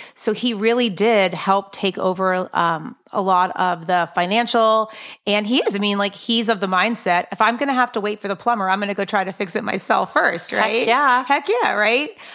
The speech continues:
Speaker 1: Um, but he's created great relationships with, you know, our staff as well. Like, they know, like,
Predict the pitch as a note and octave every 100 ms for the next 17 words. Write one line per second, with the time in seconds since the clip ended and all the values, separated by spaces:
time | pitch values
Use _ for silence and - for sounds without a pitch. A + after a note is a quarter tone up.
0 | - - G#3 F#3+ F#3+ F#3 - G#3 B3 A#3+
1 | - _ - - C4 D4+ D#4 - A3 F#3+
2 | F3 E3 G3 F3+ E3+ E3 D#3+ - F#3 -
3 | E3 E3 - - F3+ F#3 E3+ - - G3+
4 | F#3 F3 E3+ - _ F#3 E3 - D#3+ D#3+
5 | F#3 F3 F3 B2 F3+ E3+ G3 G3+ G3 F#3
6 | F3+ E3+